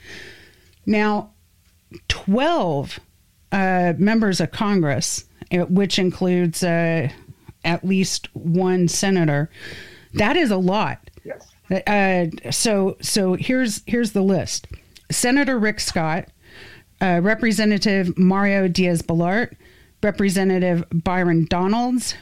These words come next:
Speaker 1: Representative Neil Dunn, Representative Scott Franklin, Representative Matt Gaetz,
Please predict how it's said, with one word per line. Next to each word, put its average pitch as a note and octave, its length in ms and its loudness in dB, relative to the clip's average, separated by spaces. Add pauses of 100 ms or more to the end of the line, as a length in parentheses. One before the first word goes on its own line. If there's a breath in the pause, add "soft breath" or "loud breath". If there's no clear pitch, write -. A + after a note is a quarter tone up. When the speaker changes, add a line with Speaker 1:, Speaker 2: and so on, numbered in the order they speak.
(140 loud breath)
Speaker 1:
Representative E3+ 920 0
Neil F3+ 360 4
Dunn, G3 540 0 (280)
Representative E3 680 0
Scott - 360 -4
Franklin, A#3+ 640 0 (420 loud breath)
Representative G3 720 0
Matt D#3 360 0
Gaetz, E3 520 -2